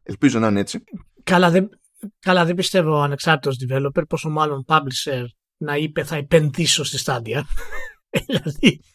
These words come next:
Speaker 2: θα πρέπει σίγουρα να πήρε από τη Stadia, ξέρεις, ε, κάποια, κάποια επένδυση για να πει ότι, «Κοίτα να δεις, θα σε βοηθήσω, θα βγάζεις το παιχνίδι μου εκεί». Αυτό δεν σημαίνει ότι δεν έχουν, ε,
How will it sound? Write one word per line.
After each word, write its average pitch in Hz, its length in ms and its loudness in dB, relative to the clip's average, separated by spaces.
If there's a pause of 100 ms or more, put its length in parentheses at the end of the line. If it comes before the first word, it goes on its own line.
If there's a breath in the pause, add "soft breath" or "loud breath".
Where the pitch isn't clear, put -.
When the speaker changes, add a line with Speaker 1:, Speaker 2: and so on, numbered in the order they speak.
Speaker 2:
θα 175 180 2
πρέπει 202 220 6
σίγουρα 226 400 2
να 190 140 -2
πήρε 208 260 4
από 170 180 0
τη - 160 -6
Stadia, 233 680 2
ξέρεις, - 640 -4 (100)
ε, 156 280 -4
κάποια, 180 720 2
κάποια 190 240 -2
επένδυση 165 500 -2
για 131 120 -4
να 131 160 -2
πει 165 200 0
ότι, 147 160 0
«Κοίτα 175 200 -6
να 160 100 2
δεις, 220 160 -2
θα 196 100 -4
σε 170 100 -4
βοηθήσω, 170 480 0 (380)
θα 214 140 -4
βγάζεις 220 220 2
το - 60 -14
παιχνίδι 208 200 0
μου 208 60 2
εκεί». 214 200 0
Αυτό 208 200 4
δεν 240 80 6
σημαίνει 269 260 0
ότι 175 140 -2
δεν 160 160 2
έχουν, 151 300 2
ε, 135 280 2